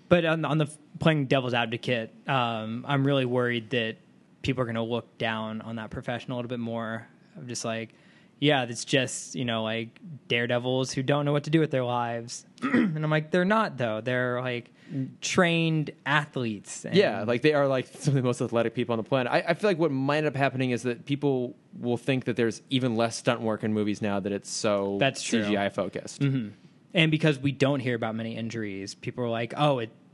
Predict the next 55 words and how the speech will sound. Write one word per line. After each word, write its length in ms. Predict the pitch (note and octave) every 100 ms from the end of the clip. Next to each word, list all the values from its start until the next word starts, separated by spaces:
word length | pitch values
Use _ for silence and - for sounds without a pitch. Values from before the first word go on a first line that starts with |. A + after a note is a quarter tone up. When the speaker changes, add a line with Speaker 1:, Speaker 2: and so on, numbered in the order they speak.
| _ -
Speaker 1:
can't 180 | - C3
be 100 | A2+
that 200 | G#2+ G#2
dangerous." 600 | A2 A#2+ A2 G2 G#2 -
Speaker 2:
Yeah, 200 | G#3 F3
there's 140 | A#2 B2+
like, 100 | C3+
"Oh, 100 | F3
it's 100 | B2
mostly, 240 | C3 A#2+ A2 -
like, 180 | - A2
super 260 | - C3+ A2+
safe." 340 | B2 G#2 - -
Speaker 1:
Mm-hmm. 400 | D3+ C#3 B2 G#2+
Speaker 2:
It's 100 | -
like, 140 | A2 -
no, 100 | D3+
Speaker 1:
Like, 80 | G#2+
Speaker 2:
it's 60 |
Speaker 1:
no, 100 | C3+ A#2+
Speaker 2:
like 120 | A2
Speaker 1:
it's, 360 | A#2+ A2+ -
like, 400 | B2 A2 G#2+ - - - C#3+
so 500 | - - - D3+ C#3+
much 220 | C3 -
preparation 500 | C#3 A2 A2+ G#2+ A2+
goes 160 | G#2+ G#2
into 140 | G#2
that 180 | G2+ -
stuff. 300 | - F#2+ G#2
Speaker 2:
Yeah. 260 | B2 A2 F2+ - -
E-, 100 | D#3
even 180 | G#3 G#3
just 120 | F3+
a 40 | C#3
fight 180 | D3 C3+
sequence, 380 | A#2+ G2+ F#2 -
tons 260 | - B2+ A2+
of 80 |
prep 180 | - G#2+
goes 160 | G#2 F#2+
in 80 | G2
there 100 | F#2
just 100 | F#2
to 40 |
Speaker 1:
Yeah. 80 | B2+
Speaker 2:
make 80 | F#2
sure, 100 | G#2
like, 220 | F#2 F#2
no 200 | C#3+ G#2
one 100 | D#3 C#3+
gets 180 | G2+ -
Speaker 1:
Weeks. 0 |
Speaker 2:
hurt. 240 | G2 - -
Yeah. 240 | A#2+ F#2+